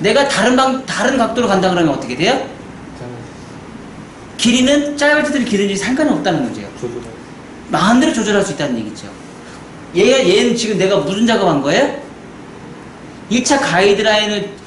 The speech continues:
Speaker 2: 잡은 거예요? 이 차 가이드라인을 잡은 거예요?
Speaker 1: 지금 이 차 가이드라인이라고 생각을 했는데 보니까 일 차 가이드 같은데.
Speaker 2: 일 차 가이드라인과 이 차 가이드라인을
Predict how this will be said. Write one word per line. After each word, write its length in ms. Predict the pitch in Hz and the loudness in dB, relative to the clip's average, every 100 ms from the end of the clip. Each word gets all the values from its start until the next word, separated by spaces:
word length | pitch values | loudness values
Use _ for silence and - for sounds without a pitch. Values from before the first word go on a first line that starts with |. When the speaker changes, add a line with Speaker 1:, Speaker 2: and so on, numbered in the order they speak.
| - - | -18 -8
Speaker 2:
잡은 300 | - 165 175 | -2 2 4
거예요? 180 | 180 226 | 4 4
이 160 | 202 | 0
차 140 | - 247 | 0 0
가이드라인을 460 | 196 170 165 151 127 | 2 2 2 2 0
잡은 260 | 110 107 | -4 -8
거예요? 220 | 98 95 92 - - - - 214 214 - - | -8 -12 -14 -16 -18 -18 -16 -14 -14 -14 -16
Speaker 1:
지금 420 | - - - - - - - - - | -14 -14 -12 -14 -14 -16 -16 -14 -12
이 140 | 135 135 - | -12 -10 -6
차 100 | 151 | -4
가이드라인이라고 1700 | 135 120 120 120 120 120 120 120 117 - - - - - 135 139 143 | -4 -6 -6 -8 -8 -10 -10 -10 -12 -16 -18 -18 -18 -12 -4 -2 -2
생각을 380 | 156 160 156 143 | -2 0 0 0
했는데 560 | 135 117 131 127 101 95 - - - - | -2 -4 -4 -4 -6 -12 -16 -18 -12 -4
보니까 340 | 135 120 131 123 120 156 | -4 -4 -4 -6 -6 -4
일 120 | 147 | -4
차 160 | - | -4
가이드 160 | 131 107 - | -6 -6 -10
같은데. 340 | - - - - - - - - - | -14 -14 -14 -14 -14 -16 -16 -16 -4
Speaker 2:
일 180 | 185 233 | 0 0
차 200 | 233 254 | 2 2
가이드라인과 560 | 254 175 196 208 202 190 | 2 2 4 4 2 2
이 180 | 170 - | 2 0
차 140 | 214 | -2
가이드라인을 800 | - 151 160 170 165 165 165 - | 0 0 2 2 4 2 0 -4